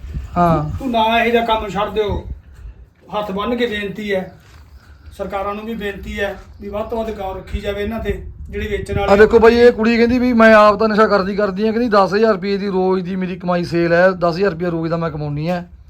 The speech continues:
Speaker 1: ਠੀਕ ਹੈ ਜੀ। ਤੇ ਤੁਸੀਂ ਦੇਖ ਲਓ ਵੀ ਮਹੀਨੇ ਦਾ ਕਿੰਨਾ ਹੋ ਗਿਆ, ਕਿੰਨੀ ਕਮਾਈ ਹੋ ਗਈ।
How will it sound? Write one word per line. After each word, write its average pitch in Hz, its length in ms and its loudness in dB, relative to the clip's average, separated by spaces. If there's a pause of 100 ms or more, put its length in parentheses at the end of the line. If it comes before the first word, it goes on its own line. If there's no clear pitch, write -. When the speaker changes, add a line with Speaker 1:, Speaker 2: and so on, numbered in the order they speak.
(520)
Speaker 1:
ਠੀਕ 190 140 2
ਹੈ 214 60 8
ਜੀ। 208 200 -2 (460)
ਤੇ 202 160 0
ਤੁਸੀਂ 202 220 -2
ਦੇਖ 180 260 4
ਲਓ 202 140 8
ਵੀ 214 180 4
ਮਹੀਨੇ 214 280 4
ਦਾ 196 80 8
ਕਿੰਨਾ 180 220 2
ਹੋ 175 60 2
ਗਿਆ, 196 80 4
ਕਿੰਨੀ 190 240 0
ਕਮਾਈ 165 240 0
ਹੋ 143 120 -4
ਗਈ। 135 180 -10